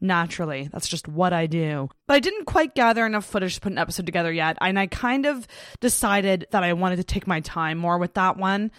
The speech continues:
There's a huge learning curve with mobile equipment from what I've learned, and I'm also trying to figure out a way to do video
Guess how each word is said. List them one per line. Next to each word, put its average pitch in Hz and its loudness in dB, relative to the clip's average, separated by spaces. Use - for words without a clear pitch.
There's 320 2
a 440 4
huge 427 4
learning 262 0
curve 302 4
with 226 2
mobile 214 4
equipment 240 -4
from 262 -2
what 262 4
I've 247 2
learned, 254 -2
and - -4
I'm 262 -2
also 381 0
trying 349 -4
to 294 -8
figure 214 -2
out 208 0
a 185 -2
way 180 0
to 175 0
do 170 -2
video 151 -2